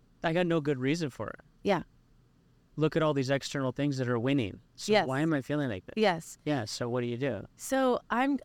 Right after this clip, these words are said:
Speaker 2: I'm opening up to my husband, and I would tell him, like, "Hey," like, I, 'cause I'm a straight shooter, and I had no other way. I'd just be like, "I'm depressed." And he's like, "Oh, okay, well." <laughs> That was, like, new for him.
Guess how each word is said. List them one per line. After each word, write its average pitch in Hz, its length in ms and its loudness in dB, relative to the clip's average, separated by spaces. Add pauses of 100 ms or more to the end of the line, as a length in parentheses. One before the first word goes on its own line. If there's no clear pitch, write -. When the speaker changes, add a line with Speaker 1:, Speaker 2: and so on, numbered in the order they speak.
Speaker 2:
I'm 269 380 0 (420)
opening 240 380 2
up 208 100 2
to - 100 -8
my 208 120 2
husband, 165 500 -6
and 208 120 0
I 196 100 0
would 196 140 -4
tell 196 260 -2
him, 165 120 0
like, 160 340 -4 (340)
"Hey," 165 440 -6 (760)
like, 196 240 -2 (140)
I, 202 120 0
'cause 214 180 -2
I'm 262 180 6
a 285 60 2
straight - 360 -2
shooter, 208 420 -2 (120)
and 214 180 4
I 208 120 2
had 208 180 0
no 202 120 2
other 196 180 2
way. 170 200 0
I'd 180 100 0
just 180 180 -10
be 180 60 2
like, 170 200 -2
"I'm 170 160 -2
depressed." - 640 -12
And 202 100 0
he's 196 160 0
like, 170 160 2 (140)
"Oh, 294 300 0 (220)
okay, 262 420 -2
well." 185 340 0 (1700)
<laughs> - 360 -10
That 240 100 0
was, 226 140 0
like, 240 180 2
new 247 140 0
for 254 140 2
him. 214 240 2